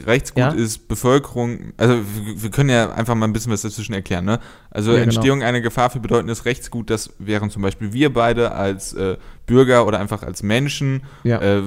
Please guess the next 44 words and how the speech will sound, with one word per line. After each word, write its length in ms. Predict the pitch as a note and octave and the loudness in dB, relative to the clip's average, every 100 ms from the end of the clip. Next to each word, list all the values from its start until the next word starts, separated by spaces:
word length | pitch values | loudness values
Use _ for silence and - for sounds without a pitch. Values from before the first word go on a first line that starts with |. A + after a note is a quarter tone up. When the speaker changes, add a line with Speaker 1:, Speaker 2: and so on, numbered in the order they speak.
| G2+ - | -6 -6
Speaker 1:
irgendeine 300 | G#2+ D#2+ G#2+ | -6 -4 -2
Menge, 560 | G#2 A2+ C3+ B2 B2 B2 - - | 0 0 2 4 4 2 -6 -12
äh, 340 | - G2 G2 G2 G1+ - | -4 -2 0 -2 -6 -8
das 200 | G2 G2 | -6 -6
ist 220 | - G2+ | -4 -4
es. 140 | G2 F#2 | -4 -6
Also 180 | F#2+ | -6
das 180 | F#2 G2+ | -6 -8
ist 200 | G2+ - | -12 -8
dann, 320 | F#2+ F#2+ F2 - | -6 -6 -10 -12
ja, 160 | - F2 - - | -10 -10 -12 -14
das 240 | - F#2+ - | -10 -6 2
Speaker 2:
Die 120 | B2+ | 4
Menge 340 | A#2+ C3 C3 | 6 6 6
Speaker 1:
bedroht 320 | - A#2+ G#2 G2 | 6 6 6 2
Speaker 2:
N, 60 | |
Speaker 1:
wird. 100 | F#2 - | -4 -8
Speaker 2:
wie 160 | - A2+ | -2 2
der 140 | A2 | 2
Mathematiker 680 | G#2+ G#2+ A2+ G#2+ G#2 A2 A2+ | 2 -2 -4 -8 -8 -8 -6
jetzt 160 | G#2+ - | -4 -6
Speaker 1:
Ja, 60 | - | -6
Speaker 2:
sagen 120 | B2 | -6
würde. 120 | B2 | -6
Speaker 1:
genau. 280 | F2 C#2 C#2 - | -6 -4 -2 2
Speaker 2:
<laughs> 500 | D#3+ B2 - - - | 2 0 -2 0 2
Speaker 1:
Sorry, 260 | A2+ G2 F2+ | 2 2 0
lies 180 | A2+ - | -2 -2
weiter. 260 | F#2+ - - - - F3+ | -4 -4 -12 -14 -12 2
Speaker 2:
Ja, 200 | D3+ D#3+ | 6 8
nein, 220 | D#3+ D3+ | 6 4
alles 260 | G#2+ C#3 C#3+ | 4 2 2
ist, 280 | C3+ - C3 | -4 -6 -4
genau 240 | C3 B2+ | 0 0
so 120 | C3 | 2
hat's 180 | C3+ C3 | 0 0
ja 100 | C3 | 0
sein. 420 | B2+ A#2+ G#2 G2 A2+ - - - _ _ | 0 0 -2 -4 -8 -12 -18 -18 _ _
Wenn 340 | A#2+ C3 F3 G3 | 2 6 6 4
im 160 | C#3+ | 0
Einzelfall 680 | C3 C#3 F3 E3+ - D#3+ D#3+ | 2 0 2 -2 2 4 4
das 200 | D3+ C3+ | 4 2
individuelle 840 | - C#3+ C#3+ C3+ C3 C3+ - E3+ G#3 | 2 2 4 4 2 4 6 8 8
Verhalten 680 | F#3 E3+ D#3 D#3+ F#3 C3 | 6 2 2 0 0 -6